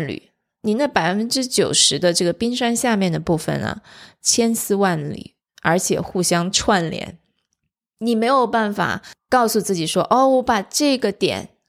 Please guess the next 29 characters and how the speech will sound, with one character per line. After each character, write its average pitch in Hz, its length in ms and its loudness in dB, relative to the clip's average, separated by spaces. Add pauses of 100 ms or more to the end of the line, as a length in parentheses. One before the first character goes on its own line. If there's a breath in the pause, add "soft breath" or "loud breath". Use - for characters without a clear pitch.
(100)
打 - 180 -2
通 190 280 0
了， - 260 -2 (300 soft breath)
我 180 140 4
就 175 120 0
突 - 180 0
破 180 240 -2
了， - 260 -10 (880)
我 - 120 0
就 175 140 0
自 180 240 0
由 - 180 0
了， - 240 -8 (380)
我 190 100 2
就 185 380 2 (220)
往 170 180 2
前 190 180 0
成 180 220 -4
长 175 160 -2
了 143 80 -6
一 160 80 -4
大 - 200 -4
步。” - 280 -8
有 214 80 -2
时 277 80 -4
候 277 60 -2
还 269 140 -4
不 262 140 -4
是， - 400 -2